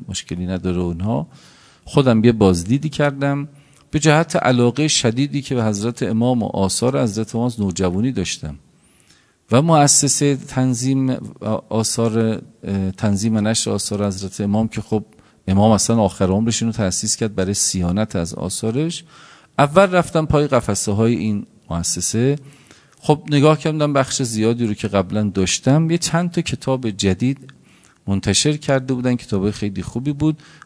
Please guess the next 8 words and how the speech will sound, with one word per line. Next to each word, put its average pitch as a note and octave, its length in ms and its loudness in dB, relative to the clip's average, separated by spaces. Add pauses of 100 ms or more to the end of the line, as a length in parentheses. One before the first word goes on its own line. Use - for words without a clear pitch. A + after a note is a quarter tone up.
اونا C#3 180 6
رو C#3 80 4
من C3 280 2
خریدم C3 540 4
و A#2+ 60 6
گذاشتم G#2+ 460 2
تو - 140 -12
ساکم. E3 580 -4